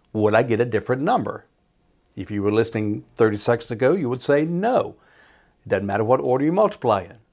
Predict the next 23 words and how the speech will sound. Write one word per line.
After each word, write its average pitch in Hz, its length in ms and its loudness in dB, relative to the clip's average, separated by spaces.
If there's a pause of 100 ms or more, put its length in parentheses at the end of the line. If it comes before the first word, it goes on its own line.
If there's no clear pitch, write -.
(200)
Okay, 107 340 -4
so 113 280 -2
why, 196 420 -8
why 139 180 -16
are 247 40 -12
you 208 100 -10
telling 151 320 -8
us - 100 -12
this? 101 200 -12
This, - 220 -12 (460)
what's - 300 -8
this 185 180 0
got - 220 -2
to 143 80 -2
do 147 120 4
with 139 120 2
anything? 131 520 0
Okay, 104 280 0
so 107 420 2
hang 151 160 0
with 147 140 2
me 117 80 -2
here. 107 260 0